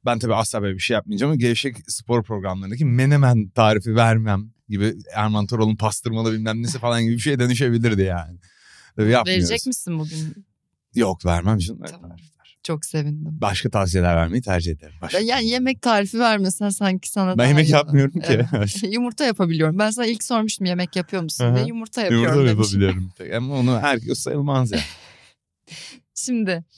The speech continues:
Speaker 2: Red Bull Sky Sports mevzusuna bir girmek istiyorum.
Speaker 1: Hmm.
Speaker 2: Ee,
Speaker 1: En hassas
Speaker 2: yarıştan
Speaker 1: konudan
Speaker 2: bağımsız.
Speaker 1: başladık. Evet.
Speaker 2: Evet. Hassas ve bence en önemli konulardan
Speaker 1: Evet,
Speaker 2: biri
Speaker 1: önemli
Speaker 2: şu
Speaker 1: bence de.
Speaker 2: anda. Onu böyle birkaç noktaya daha bağlamak isterim hatta. Yani komple Red Bull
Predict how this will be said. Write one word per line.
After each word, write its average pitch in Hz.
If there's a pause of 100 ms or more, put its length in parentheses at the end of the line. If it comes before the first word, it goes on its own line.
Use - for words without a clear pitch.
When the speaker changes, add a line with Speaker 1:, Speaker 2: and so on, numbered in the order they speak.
(160)
Speaker 2:
Red 233
Bull 277
Sky 277
Sports 254
mevzusuna 220
bir 202
girmek 156
istiyorum. 156 (460)
Speaker 1:
Hmm. 90
Speaker 2:
Ee, 80
Speaker 1:
En 117
hassas 104 (120)
Speaker 2:
yarıştan -
Speaker 1:
konudan 180
Speaker 2:
bağımsız. 160 (340)
Speaker 1:
başladık. 170
Evet. -
Speaker 2:
Evet. 147
Hassas 208
ve 202
bence 175
en 170
önemli 160
konulardan 160
Speaker 1:
Evet, 101
Speaker 2:
biri 95
Speaker 1:
önemli -
Speaker 2:
şu -
Speaker 1:
bence 160
de. -
Speaker 2:
anda. 160 (240)
Onu 233
böyle 233
birkaç 220
noktaya 190
daha 180
bağlamak 156
isterim 151
hatta. 185 (600)
Yani 180
komple 262
Red 202
Bull 190